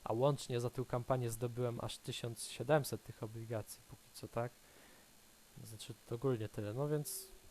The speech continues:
to dobre, dobrze było. Myślę, że za te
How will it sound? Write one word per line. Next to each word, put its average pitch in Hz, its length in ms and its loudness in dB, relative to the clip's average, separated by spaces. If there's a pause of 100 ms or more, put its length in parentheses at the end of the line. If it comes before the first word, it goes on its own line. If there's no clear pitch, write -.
(180)
to 117 100 -8
dobre, 110 440 0 (240)
dobrze 120 640 -2
było. 123 400 0 (420)
Myślę, 123 240 -6
że 120 120 -4
za 113 120 -4
te 113 140 -2